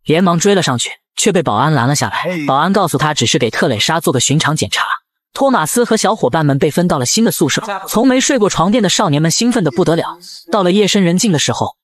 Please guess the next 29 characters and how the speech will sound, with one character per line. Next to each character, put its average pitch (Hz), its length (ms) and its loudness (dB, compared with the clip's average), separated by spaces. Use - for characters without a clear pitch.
还 175 160 -2
在 196 160 0
担 196 160 2
心 214 160 2
特 233 160 0
蕾 175 100 2
莎 185 160 -2
的 175 80 2
托 214 160 0
马 143 160 0
斯 - 160 -2
躺 - 160 -2
在 117 120 -4
床 - 200 -2
上 156 140 0
睡 208 140 0
不 135 80 -4
着， - 260 -8
他 233 100 0
突 247 160 0
然 226 140 2
听 247 180 2
到 233 80 2
了 165 80 0
奇 - 220 -2
怪 220 120 2
的 151 80 -2
动 135 160 0
静， - 140 -8